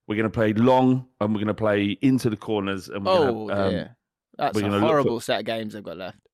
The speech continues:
Speaker 1: Yeah, they're down. They're down. But the, oh, man, maybe Leeds, uh, at home at Newcastle, Elland Road. Maybe, maybe the early kickoff. Maybe they will. But
Speaker 2: Let me
Speaker 1: they
Speaker 2: s-, let me
Speaker 1: shouldn't.
Speaker 2: say this.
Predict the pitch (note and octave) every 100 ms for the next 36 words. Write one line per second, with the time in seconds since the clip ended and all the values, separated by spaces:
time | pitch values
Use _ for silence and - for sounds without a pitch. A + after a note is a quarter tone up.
0 | _ _ - D3+ D#3+ E3 D#3 E2 E2+ G2+
1 | F#2 D#2 - _ _ _ _ _ _ _
2 | _ _ _ _ _ _ - - - -
3 | - _ _ - F3 F3 F3+ - G#2 A#2+
4 | A2 B2+ C#3 C#3 C#3+ F3 G3 E3+ D#3+ D3+
5 | E3+ E3 C#3 - C3+ B2+ B2+ C#3+ D#3 D3
6 | C#3+ D3 D3 D3 C#3 D3+ D3 C#3+ C#3 C#3
7 | C#3+ B2+ - _ _ _ _ _ _ A#2+
8 | C3+ C3+ B2 - C3+ D3+ D3+ C#3 C#3 C#3
9 | B2 A2+ C#3 D#3 C#3+ C3+ D#3 - D#3 D3
10 | - - _ _ _ _ - - - B2+
11 | C#3 D#3+ D3 D3 C#3 D#3 D#3 D3+ C3 _
12 | _ _ - - F#3+ A#3 A3 A2+ F3 B3+
13 | C#4+ B3+ - F3+ C#3+ G2+ - -